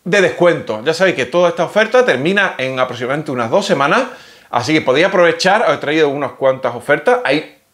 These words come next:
más de dos mil, pero he traído, he seleccionado algunas que yo creo que son muy interesantes, de género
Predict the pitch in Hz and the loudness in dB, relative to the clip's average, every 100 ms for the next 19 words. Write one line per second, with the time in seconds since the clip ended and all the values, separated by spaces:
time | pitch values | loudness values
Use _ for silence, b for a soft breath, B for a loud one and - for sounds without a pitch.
0 | _ 139 135 143 190 180 156 120 151 269 | _ -10 -4 -2 0 2 2 2 0 0
1 | 339 - _ _ _ _ _ _ _ - | -2 -16 _ _ _ _ _ _ _ -8
2 | - 139 180 175 180 170 165 B B B | -2 0 2 4 4 4 0 B B B
3 | B 147 190 180 185 180 175 151 202 - | B -4 0 2 2 4 4 4 2 0
4 | 147 135 151 143 127 127 139 151 151 139 | -4 -4 -4 -4 -6 -8 -8 -6 -2 -2
5 | 123 147 175 220 226 - _ 127 120 - | 0 0 2 2 2 -2 _ -2 -2 0
6 | 160 143 110 98 | 0 2 2 0